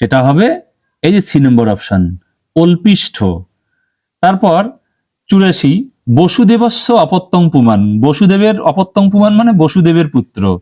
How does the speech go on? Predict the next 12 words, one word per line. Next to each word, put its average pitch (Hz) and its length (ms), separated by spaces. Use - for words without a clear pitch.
তাকে 131 180
কি 185 140
বলা 160 220
হয়? 113 200
বাসুদেব। 127 600
কোথায়? 175 360
এই 113 80
যে 117 60
বি 120 180
নম্বর 113 320
অপশন। 95 320
তারপর 160 400